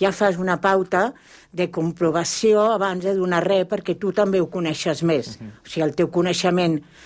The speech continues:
Speaker 1: del covid és superior, ja saps el que tens que preguntar, perquè jo a la primer brot inclús em vaig reunir amb elles, amb els, amb els, amb la Eva, amb,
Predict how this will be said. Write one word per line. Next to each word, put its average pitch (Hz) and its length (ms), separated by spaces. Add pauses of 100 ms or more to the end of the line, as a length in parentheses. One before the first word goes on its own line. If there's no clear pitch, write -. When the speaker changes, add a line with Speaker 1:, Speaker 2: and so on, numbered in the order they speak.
(160)
Speaker 1:
del 160 300
covid 185 460
és 170 100
superior, 147 560
ja 143 140
saps 156 200
el 165 80
que 156 140
tens 156 180
que 175 120
preguntar, 156 640 (360)
perquè 156 240
jo 165 140
a 165 40
la 160 100
primer 156 280
brot 185 300 (300)
inclús 170 360
em 170 120
vaig 170 160
reunir 170 340
amb 170 120
elles, 185 500 (340)
amb 147 140
els, - 80 (160)
amb 151 220
els, 147 440 (360)
amb 160 120
la 175 140
Eva, 175 180
amb, 156 140